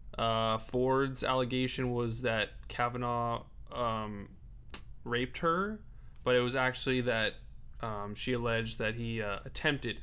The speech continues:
to rape her. So I just wanna make that clear. Um, and anyway, um, wow. What a weekend. Um, can you guys,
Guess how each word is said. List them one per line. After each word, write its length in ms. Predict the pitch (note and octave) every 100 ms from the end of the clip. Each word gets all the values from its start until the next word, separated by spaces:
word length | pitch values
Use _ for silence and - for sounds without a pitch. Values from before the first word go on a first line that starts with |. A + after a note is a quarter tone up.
| -
to 160 | - A2+
rape 260 | G2 F#2+
her. 180 | F#2+ - - - - - -
So 180 | A2
I 60 | G#2+
just 120 | A2+
wanna 140 | B2+ A#2
make 180 | A2+ A2
that 200 | G2+ -
clear. 420 | A#2 G#2+ G2+ - - - - - - -
Um, 460 | A2+ A2 A2 G#2+ G#2+ - - - - -
and 180 | A#2 B2
anyway, 440 | D#3 A#2+ G#2+ A2+ - -
um, 480 | A#2 A#2 A#2 A2+ A2+ - - - -
wow. 800 | A#2 A2+ B2+ C3 B2+ A#2+ A2+ A2+ - - - - - - - - - - - - - -
What 300 | B2 C#3+ F#3
a 80 |
weekend. 840 | C#3+ B2 C3 C3 A2+ A2 A2+ - - - - -
Um, 600 | - A#2+ A#2+ A#2+ A#2+ A#2+ A#2 - - - - - - - - - - - - - - - - -
can 100 | -
you 80 | E3+
guys, 160 | A3+